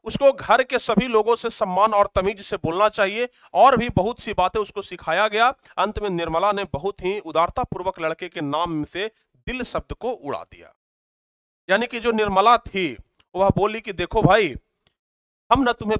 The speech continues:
बहादुर बुलाया करेंगे, दिल बहादुर नहीं कहेंगे, सिर्फ बहादुर कहेंगे," समझ गए ना? हम्म। तो वो जो निर्मला थी ना, उसके नाम से दिल शब्द को उड़ा दी और कही कि अब सिर्फ तुम क्या रह गए, बहादुर रह गए,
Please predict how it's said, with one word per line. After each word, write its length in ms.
बहादुर 420
बुलाया 360
करेंगे, 440
दिल 120
बहादुर 420
नहीं 200
कहेंगे, 380
सिर्फ 240
बहादुर 380
कहेंगे," 420
समझ 180
गए 120
ना? 180
हम्म। 240
तो 380
वो 100
जो 100
निर्मला 440
थी 180
ना, 320
उसके 240
नाम 320
से 160
दिल 360
शब्द 300
को 140
उड़ा 240
दी 240
और 140
कही 220
कि 120
अब 100
सिर्फ 320
तुम 160
क्या 240
रह 160
गए, 320
बहादुर 500
रह 260
गए, 120